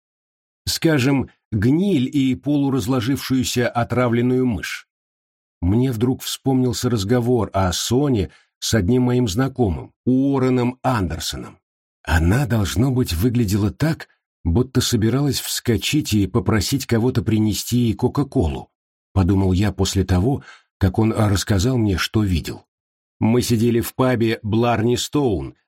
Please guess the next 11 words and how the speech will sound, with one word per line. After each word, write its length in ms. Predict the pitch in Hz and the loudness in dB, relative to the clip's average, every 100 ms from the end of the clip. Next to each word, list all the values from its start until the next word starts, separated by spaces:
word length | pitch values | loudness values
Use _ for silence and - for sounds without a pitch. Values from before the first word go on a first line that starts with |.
| - | -2
на 160 | 107 | -2
Третьей 360 | 104 110 95 110 | 0 0 0 0
авеню, 440 | 104 120 113 78 _ _ _ | 2 2 0 -4 _ _ _
выпивали 760 | 143 180 139 113 123 123 107 - _ _ _ | -2 0 0 2 2 2 0 -4 _ _ _
примерно 440 | - 127 156 143 135 | 0 2 2 0 0
через 240 | 135 127 | 0 -2
шесть 320 | - 143 131 | 0 -2 0
недель 280 | 135 107 131 | 0 0 -2
после 300 | 98 117 120 | -2 -2 -2
того, 300 | 110 117 131 | 0 0 0
как 240 | 127 113 | 0 -4